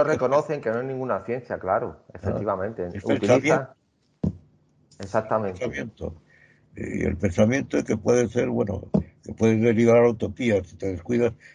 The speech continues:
Speaker 1: si no te tienes al derecho en estas materias, materias de, los llamo mal ciencias humanas, entonces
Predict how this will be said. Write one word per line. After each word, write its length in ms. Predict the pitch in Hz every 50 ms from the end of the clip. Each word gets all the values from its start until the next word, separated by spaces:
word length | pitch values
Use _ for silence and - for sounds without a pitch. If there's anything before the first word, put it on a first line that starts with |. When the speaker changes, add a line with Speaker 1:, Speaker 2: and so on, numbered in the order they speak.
| _
Speaker 1:
si 120 | - - 92
no 140 | 123 131
te 140 | 107 139 127
tienes 320 | 101 135 131 117 110 98 113
al 140 | 120 117
derecho 400 | 107 117 110 117 110 - - 101
en 80 | 101 98
estas 280 | 107 - - 110 87 90
materias, 500 | 98 101 - - 127 - 147 147 135 - _ _ _ _ _ _ -
materias 500 | - - 87 - 104 101 104 101 98 90 85 - _ _ _ _ _ _ _ _ _
de, 400 | - - - - - 92 92 87 - - - -
los 320 | 92 92 92 87 - -
llamo 340 | 95 98 104 104 98 98 95
mal 340 | 92 101 95 92 85 82 - _ _ _ _ _
ciencias 460 | - - 104 98 85 92 98 87 85
humanas, 480 | 95 98 113 147 160 160 165 165 - - _ _ _ _ _ _ _ _ _ _ _ _ _ _
entonces 840 | - 104 101 98 92 - 131 131 131 117 104 113 131 131 107 - -